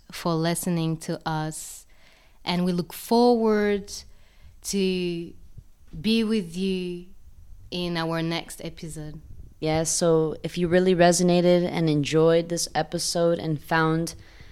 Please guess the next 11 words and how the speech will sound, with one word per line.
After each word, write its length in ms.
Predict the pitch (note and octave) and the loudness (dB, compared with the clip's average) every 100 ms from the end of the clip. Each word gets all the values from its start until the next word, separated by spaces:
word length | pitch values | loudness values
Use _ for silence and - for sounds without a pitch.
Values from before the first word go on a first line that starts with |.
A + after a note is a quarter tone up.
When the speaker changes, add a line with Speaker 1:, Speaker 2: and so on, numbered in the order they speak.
| - - - - | -18 -18 -18 -10
Speaker 2:
gems, 500 | D3+ E3 E3+ G3 G3 | 0 4 6 4 0
please 920 | - - G3+ A3 A3 G#3+ F#3 C#3 - - | 2 2 4 2 0 -2 -4 -6 -10 -6
take 160 | F#3 F3+ | -2 0
a 40 | |
screenshot 800 | - - F#3 F#3+ - F#3+ F#3+ - - - - _ - | -2 2 2 2 2 2 2 0 -10 -20 -20 _ -8
and 300 | F3+ E3+ D#3 | -2 0 0
share 220 | - F3 | 2 4
it 60 | F3+ | 6
on 140 | F#3 | 6
social 360 | E3 G3 F#3 G3 | 4 4 4 2
media. 680 | F3+ E3+ F3 E3+ E3+ E3+ | 2 0 0 0 0 -2